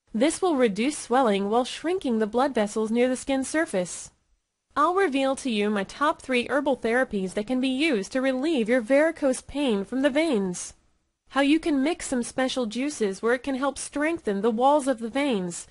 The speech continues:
which can also help prevent blood clots, one of the most serious complications of varicose veins.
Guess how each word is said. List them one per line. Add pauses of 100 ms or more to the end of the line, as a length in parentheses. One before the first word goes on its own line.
(280)
which
can
also
help
prevent
blood
clots, (140)
one
of
the
most
serious
complications
of
varicose
veins.